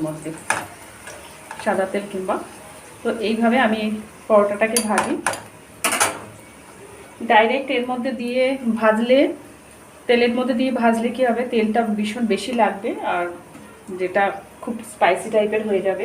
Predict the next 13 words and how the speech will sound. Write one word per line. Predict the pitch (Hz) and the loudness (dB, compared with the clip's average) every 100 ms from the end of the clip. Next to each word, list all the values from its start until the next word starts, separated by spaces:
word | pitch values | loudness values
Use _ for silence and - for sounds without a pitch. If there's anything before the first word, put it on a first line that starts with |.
| 247 | -2
তার | 196 | -2
জন্য | 214 214 | -2 -4
আমি | 202 233 196 | -2 0 0
আগে | 202 | 0
এটাকে | 190 196 190 | -2 -4 -6
একটু | - 202 214 - - - - - | -6 -8 -8 -16 -20 -20 -16 0
সেঁকে | 233 233 240 | 2 4 2
নিই | 247 294 - - - - - - - 208 | 2 -2 -6 -16 -20 -20 -20 -20 -6 2
ভালো | 196 196 | 4 4
করে, | 208 - - | 2 -2 0
তারপরে | 190 - 220 262 | 0 2 0 0
আমি | 220 190 | 0 0
এটাকে | 196 190 | -2 -2